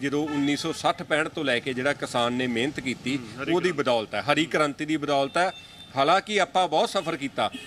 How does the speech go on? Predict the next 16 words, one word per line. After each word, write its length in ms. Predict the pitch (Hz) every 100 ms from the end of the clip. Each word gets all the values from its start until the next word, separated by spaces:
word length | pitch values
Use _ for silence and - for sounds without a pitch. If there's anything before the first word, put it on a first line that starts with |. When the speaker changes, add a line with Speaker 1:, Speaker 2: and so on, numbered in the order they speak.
| 120
Speaker 1:
ਪੰਜਾਬ 360 | 139 143 143 160
ਨੇ 100 | 190
ਬਹੁਤ 260 | 156 202 175
ਜ਼ਿਆਦਾ 200 | 160 151
ਸਫਰ 300 | 143 123 123
ਕੀਤਾ, 240 | 113 127
ਆਪਣੀ 260 | 123 156 151
ਇਨਕਮ 300 | 151 180 175
ਸਫਰ 300 | 160 143 165
ਹੋਈ, 180 | 147
ਆਪਾਂ, 340 | 147 - 160 156 - -
ਆਪਣਾ 260 | 156 147 165
ਪਾਣੀ 380 | - 170 165 196
ਕੰਸੇਰੀਅਸ 600 | 180 160 170 160 180 -
ਹੋ 100 | 147
ਗਿਆ, 200 | 123